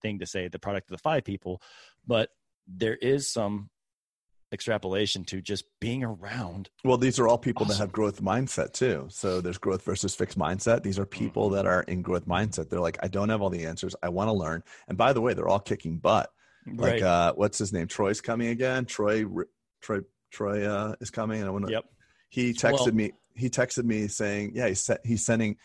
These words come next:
Speaker 2: it's him and four people. He said I was canceling my, I had a course. I mean, I had two people tell me they're canceling some clinical course coming to ours.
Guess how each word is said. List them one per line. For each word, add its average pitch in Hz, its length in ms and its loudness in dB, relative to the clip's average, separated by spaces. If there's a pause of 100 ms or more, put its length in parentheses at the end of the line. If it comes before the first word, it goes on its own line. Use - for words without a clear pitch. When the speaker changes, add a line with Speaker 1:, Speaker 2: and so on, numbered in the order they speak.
Speaker 2:
it's - 200 -4
him 139 260 0
and 98 120 0
four 117 280 2
people. - 420 -4
He 110 280 0
said 110 280 0
I 101 60 4
was 92 160 0
canceling 110 640 -2
my, 92 360 -2 (380)
I - 80 -6
had 107 160 4
a 95 140 6
course. - 600 0 (200)
I - 80 -2
mean, 98 120 2
I 98 40 4
had 110 160 4
two 131 120 0
people - 240 -4
tell 104 100 0
me 104 80 -2
they're - 80 -2
canceling 98 440 -4
some 90 160 -6
clinical 113 380 -4
course 85 240 -4
coming 90 200 -4
to 76 60 0
ours. 85 340 0